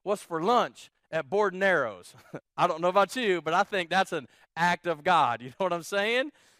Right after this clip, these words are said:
So, so, so, so don't miss this. What they're doing at the gravesite i-, is, is they're, they're, they're, they're taking shots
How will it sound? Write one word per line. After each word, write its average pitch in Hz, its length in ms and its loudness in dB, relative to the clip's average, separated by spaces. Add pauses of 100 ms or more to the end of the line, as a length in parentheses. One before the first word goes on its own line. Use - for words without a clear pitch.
So, 254 200 2
so, 262 140 0 (100)
so, - 140 -20 (300)
so 240 160 -2
don't 277 220 4
miss 294 200 0
this. 123 340 -12 (960)
What 185 220 -4
they're 311 180 -2
doing 226 640 -4 (340)
at 220 220 -2
the 190 100 -6
gravesite 160 920 -6 (400)
i-, 208 160 0
is, 202 280 -6
is 175 220 -8
they're, 294 320 0 (300)
they're, 247 340 -2
they're, 269 220 -4 (120)
they're 254 280 -4
taking 233 480 -12
shots 254 800 -8